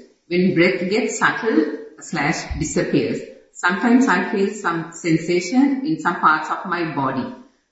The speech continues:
Do I have to observe these sensations, or do I have to be with the primary object even though it's not there? Uh, I mean, like the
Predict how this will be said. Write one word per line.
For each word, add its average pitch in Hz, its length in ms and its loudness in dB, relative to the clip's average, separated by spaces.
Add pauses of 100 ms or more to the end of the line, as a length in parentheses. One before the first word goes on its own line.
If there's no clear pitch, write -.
Do 175 80 6
I 233 100 6
have 269 280 4
to 254 100 2
observe 214 540 -2
these 254 180 -2
sensations, 180 800 -2
or 220 220 4
do 170 160 4
I 175 80 2
have 185 360 -2
to 220 80 -6
be - 220 -6
with 208 260 -2
the - 60 -8
primary 175 420 2
object 143 580 -4
even 165 280 -2
though 165 100 2
it's 160 220 -2
not 151 240 -2
there? 135 400 0 (600)
Uh, 147 520 2
I 156 120 2
mean, 160 120 4
like 147 180 4
the - 520 -2